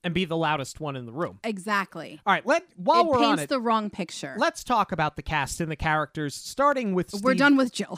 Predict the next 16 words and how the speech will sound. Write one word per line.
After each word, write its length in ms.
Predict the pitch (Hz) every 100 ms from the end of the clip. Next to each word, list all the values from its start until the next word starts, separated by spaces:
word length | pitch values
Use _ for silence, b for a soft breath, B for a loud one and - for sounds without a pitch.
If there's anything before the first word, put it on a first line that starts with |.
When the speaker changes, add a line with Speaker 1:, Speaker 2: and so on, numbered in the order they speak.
| -
Speaker 2:
<laughs> 80 | 311
Speaker 1:
Starting, 380 | - 320 311 294
Speaker 2:
We're, 80 |
Speaker 1:
well, 100 | 311
Speaker 2:
we've 140 | 302 262
covered 320 | 220 175 -
her. 160 | 143 156
Speaker 1:
Yeah, 220 | 240 196
I'm 120 | 190 233
not 160 | 254
gonna 140 | 214 190
talk 240 | 180 160
about 180 | 147 127
Jill 240 | 147 131
anymore. 340 | 120 113 110 - _ _ -
Uh, 400 | 160 151 147